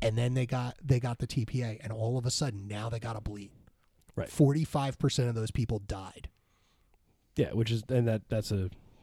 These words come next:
Speaker 2: that's an
Speaker 1: It's a
Speaker 2: upsetting number. <laughs>
Speaker 1: heck of a
Speaker 2: That's a
Speaker 1: rolling of the
Speaker 2: high,
Speaker 1: dice.
Speaker 2: high number.
Speaker 1: But I mean, if you're, if it's the difference between you living with, you know, skilled nursing care for the rest of your life or walking out of the hospital, you know,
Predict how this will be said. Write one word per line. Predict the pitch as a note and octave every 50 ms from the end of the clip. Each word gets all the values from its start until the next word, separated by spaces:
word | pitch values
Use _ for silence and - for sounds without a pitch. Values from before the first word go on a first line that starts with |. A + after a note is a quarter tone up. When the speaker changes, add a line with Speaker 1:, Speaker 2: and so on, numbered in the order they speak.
| _ _ -
Speaker 2:
that's | - A#2 -
an | - G#2+
Speaker 1:
It's | F#2 - -
a | D3
Speaker 2:
upsetting | - - C3 A#2+ A2+
number. | G2 G#2+ A2+ C#3
<laughs> |
Speaker 1:
heck | C3+ B2+ A2+ D3 F3 F3+ -
of | F3 D3+ B2
a | A#2+
Speaker 2:
That's | A#2 D#3+ C3+ D3
a |
Speaker 1:
rolling | C#3+ D3 C#3+ C3+ B2+
of | B2 A2+
the | A#2 A#2+
Speaker 2:
high, | A#2+ A#2 A#2 - A#2+
Speaker 1:
dice. | A#2 G#2+
Speaker 2:
high | G#2+ A2 G#2+ G2+
number. | G2+ G2+ F#2+ F2 - -
Speaker 1:
But | E3+ E3+
I | E3
mean, | D#3+ D#3+ D#3 D3+
if | D3+ - -
you're, | E3+ F#3 F#3 - - _ -
if | F3 D3+ -
it's | D3+ C3 - -
the | B2+
difference | A2 G#2+ - - D3 C#3 E3 D3+ C#3 -
between | - C#3+ B2 - - D#3+ C#3+ C#3 C3+ B2+ B2+ A#2+ A2+ A#2
you | A#2+ C3
living | B2 A#2+ C3+ D3+ C#3+ D#3+ D3 C3+ C3
with, | B2 - - - - - _
you | - D3 C3+
know, | B2 A2+
skilled | - - - - D#3+ D3 C#3 C3
nursing | C3 C3+ C#3 - - C3+ B2
care | A#2+ - C3 A#2 A2
for | - A2
the | G#2+
rest | A2+ A#2 A2 -
of | -
your | A#2 A2+
life | A2+ A2+ A2+ G#2 -
or | B2
walking | A#2+ A2 A2+ A#2 A#2 - - B2+ A#2+
out | A#2+ A#2 A2+
of | A2+
the | A2+ F#3
hospital, | A3 G#3 - - - A#2 A2+ A2 - - - - - - - - - _ _ _ _ _ _ _
you | - F#3+ F3+ F3
know, | D#3+ C#3 C3 B2 -